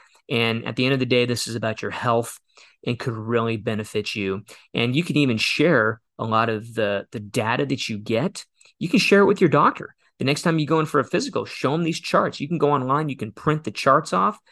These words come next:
share 'em with your doctor, show 'em what's going on, and they, they'd be blown away. So check out whoop dot com, consider a membership there. Number two, create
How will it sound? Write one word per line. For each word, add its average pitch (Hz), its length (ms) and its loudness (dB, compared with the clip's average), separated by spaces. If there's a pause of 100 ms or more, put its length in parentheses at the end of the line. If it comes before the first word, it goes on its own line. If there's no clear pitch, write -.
(120)
share - 380 0
'em 151 100 0
with 139 200 -2
your 123 80 -2
doctor, 143 540 0 (400)
show - 200 -4
'em 127 80 -2
what's 127 180 -4
going 123 260 0
on, 143 360 2 (240)
and 104 340 -4
they, 110 120 -4
they'd 127 220 2
be 113 60 -2
blown 107 320 -2
away. 101 320 -4 (720)
So - 320 -2
check 156 240 0
out 143 180 4
whoop 135 180 2
dot 120 200 0
com, 117 360 -2 (300)
consider 110 360 -4
a 107 40 0
membership 98 500 -6
there. 92 140 -2
Number 170 300 2
two, 123 400 0
create - 840 -2